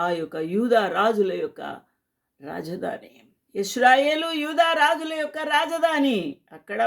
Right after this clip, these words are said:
ఉండి పరిపాలన చేస్తున్న రాజులు తిరుగుబాటు చేశారు. రాజులను బట్టి ప్రజలు తిరుగుబాటు చేశారు. ఏ తిరుగుబాటు? దేవుని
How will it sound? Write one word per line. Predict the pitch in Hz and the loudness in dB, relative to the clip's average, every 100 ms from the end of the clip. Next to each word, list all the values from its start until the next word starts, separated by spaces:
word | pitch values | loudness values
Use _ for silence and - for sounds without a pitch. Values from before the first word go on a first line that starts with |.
| 247 | 0
ఉండి | 269 302 285 | -4 -4 -6
పరిపాలన | 285 320 339 320 277 220 | -4 0 0 0 -2 -2
చేస్తున్న | 233 214 - 202 175 170 160 | -2 -2 -2 -4 -4 -6 -4
రాజులు | 175 196 202 180 143 - _ _ _ | 0 2 2 2 -2 -6 _ _ _
తిరుగుబాటు | 196 214 247 226 208 202 190 180 | 2 2 2 -2 -2 -4 -6 -10
చేశారు. | 170 - 165 202 - 196 _ _ _ - 190 | -14 -10 -10 -8 -8 -10 _ _ _ -8 0
రాజులను | 226 226 226 226 226 | 2 2 -2 -4 -4
బట్టి | 240 285 277 | -4 -6 -4
ప్రజలు | 277 302 339 330 | -4 -2 -4 -6
తిరుగుబాటు | 269 220 196 185 170 160 160 | -2 0 2 0 -2 -6 -10
చేశారు. | 160 - 151 139 151 196 | -14 -12 -12 -10 -4 0
ఏ | 262 285 | 0 0
తిరుగుబాటు? | 285 294 320 339 285 359 339 233 - _ _ _ _ _ _ 160 | -4 -4 2 2 2 4 6 4 2 _ _ _ _ _ _ -6
దేవుని | 202 233 233 220 208 | 0 2 4 2 -2